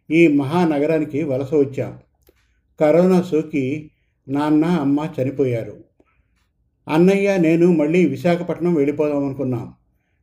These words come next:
కానీ అక్కడికి వెళ్ళినా మమ్మల్ని ఆదుకునేవారు ఎవరూ లేరు. అందుకని అన్నయ్య ఇక్కడే ఏదో కూలీ పని వెతుక్కుందామని రోజూ పని కోసం తిరుగుతున్నాడు. నన్ను ఇళ్లల్లో పనిలోకి రానివ్వడం లేదు.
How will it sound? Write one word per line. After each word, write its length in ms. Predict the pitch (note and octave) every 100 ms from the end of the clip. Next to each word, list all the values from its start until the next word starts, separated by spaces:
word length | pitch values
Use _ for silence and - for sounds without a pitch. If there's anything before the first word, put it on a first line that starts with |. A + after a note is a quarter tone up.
| _
కానీ 300 | F3 F#3 A3+
అక్కడికి 340 | G3 - E3+ E3
వెళ్ళినా 560 | D3+ E3+ F3+ D3 E3 E3+ _ _ _ _
మమ్మల్ని 800 | C#3+ E3 F3 D#3+ C#3 C#3+ C#3+ - _ _ _
ఆదుకునేవారు 800 | C#3 E3+ G3 F#3 F3 D#3 D3 F3
ఎవరూ 380 | E3 C3+ D#3+ E3+
లేరు. 460 | C3+ C#3 A#2 - - _ _ _ _ -
అందుకని 480 | E3 F#3 F#3 F3+ G3+
అన్నయ్య 480 | D3 E3+ G#3 E3 - - _ _ -
ఇక్కడే 400 | C#3+ - G3 A3+
ఏదో 320 | F3 F3 G3
కూలీ 360 | F#3+ E3+ F3 F#3
పని 180 | F#3 E3
వెతుక్కుందామని 1080 | D#3 E3 E3 D#3 D#3+ E3 G3 C#3+ F3 F3 - _ _ -
రోజూ 460 | C#3 E3 F3+ G3 G#3+
పని 240 | D3+ E3
కోసం 360 | E3+ D#3+ F#3+ F3+
తిరుగుతున్నాడు. 760 | D3 D3+ D3+ C3+ B2 G#2+ - - _ _ _ _ _ -
నన్ను 400 | C#3 F3+ F#3+ E3+
ఇళ్లల్లో 440 | F#3 D#3 F3 F3+ F#3+
పనిలోకి 580 | D#3+ C#3+ D#3+ D#3+ D#3 E3+
రానివ్వడం 520 | C3+ D3 D3+ D3 B2+
లేదు. 260 | A#2+ A2